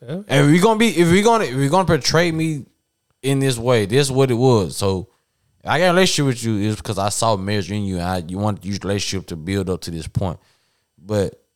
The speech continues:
Speaker 2: I was never anti-marriage. I'm not. I didn't never. I have never said I didn't wanna get married. You, but I ain't gonna say I did.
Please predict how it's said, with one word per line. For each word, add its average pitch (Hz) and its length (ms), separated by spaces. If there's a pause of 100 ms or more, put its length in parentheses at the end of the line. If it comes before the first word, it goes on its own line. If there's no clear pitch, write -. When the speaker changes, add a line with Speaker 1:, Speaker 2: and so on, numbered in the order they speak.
(280)
Speaker 2:
I 160 160
was 233 180
never 196 200
anti-marriage. 113 800
I'm 139 180
not. 147 240
I 123 140
didn't 151 200
never. 139 380
I 117 160
have 101 120
never 117 400
said 107 200
I 98 80
didn't 92 200
wanna 101 300
get 82 280
married. 78 400
You, 98 280 (140)
but 98 200
I 95 80
ain't 98 80
gonna 82 60
say 73 160
I 71 40
did. 78 220